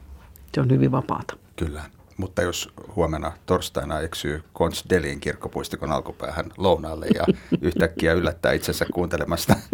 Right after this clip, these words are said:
Speaker 2: <laughs> kevyttä klassista musiikkia, niin tuota, ei kannata säikähtää, että kravatti jäi kotiin.
Speaker 1: Joo,
Speaker 2: Siellä
Speaker 1: ei.
Speaker 2: nimittäin huomenna on yksi,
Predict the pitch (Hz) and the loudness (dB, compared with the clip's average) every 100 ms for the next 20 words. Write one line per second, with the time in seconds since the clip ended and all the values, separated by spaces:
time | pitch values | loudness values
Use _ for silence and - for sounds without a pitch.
0 | - - - - 120 104 98 - 107 - | 2 4 0 6 6 6 4 6 6 6
1 | 90 - 95 160 117 95 - 98 92 107 | 2 2 8 8 8 6 4 2 4 4
2 | 104 - 95 - 95 - - - - - | 2 4 4 6 4 4 -2 -14 -2 4
3 | - 101 98 - 101 85 80 - - - | 8 8 6 8 8 6 0 -2 -2 -2
4 | - 92 87 - 82 80 101 - - - | 4 6 6 4 2 6 6 6 0 0
5 | - 165 110 101 117 107 107 117 101 117 | 8 10 10 8 6 8 10 10 10 8
6 | 104 - - 90 - | 8 4 -4 -4 -4